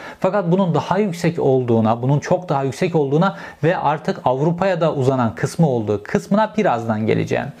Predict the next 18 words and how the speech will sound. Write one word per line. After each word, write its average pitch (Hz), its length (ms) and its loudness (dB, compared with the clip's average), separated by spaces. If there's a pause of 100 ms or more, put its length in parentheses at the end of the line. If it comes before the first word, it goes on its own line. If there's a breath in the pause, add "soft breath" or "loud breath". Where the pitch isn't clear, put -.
(180 loud breath)
Alacaklı 196 580 0
bankalar 170 580 0
aynı 185 360 2
zamanda 143 600 2
da 131 220 0
bu 151 60 4
uluslararası 160 760 0
denetim 143 360 2
şirketleriyle 139 800 -2
de 110 60 0
çalışmaya 135 580 0
devam 127 300 0
ediyorlar. 139 380 2 (360 loud breath)
Ve 170 120 2
bu 202 80 2
şirketler 175 640 0
hakikaten 156 800 0
bu 160 300 4